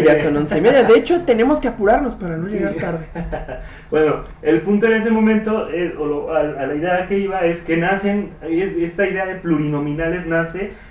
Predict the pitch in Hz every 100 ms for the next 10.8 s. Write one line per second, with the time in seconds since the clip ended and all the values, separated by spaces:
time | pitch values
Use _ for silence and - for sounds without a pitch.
0 | - 123 127 139 160 156 160 139 135 131
1 | 131 143 143 147 135 131 131 139 127 120
2 | 127 123 117 120 143 175 170 - - -
3 | 156 208 - 254 247 226 220 190 165 156
4 | 139 139 139 165 160 170 147 147 139 117
5 | 107 - 147 147 185 - - - 160 175
6 | 170 151 151 165 160 165 151 135 151 151
7 | 160 156 147 147 147 139 127 147 185 151
8 | 120 117 120 131 127 127 139 151 160 127
9 | 120 123 156 160 160 143 180 190 180 165
10 | 185 180 - 180 - - 151 151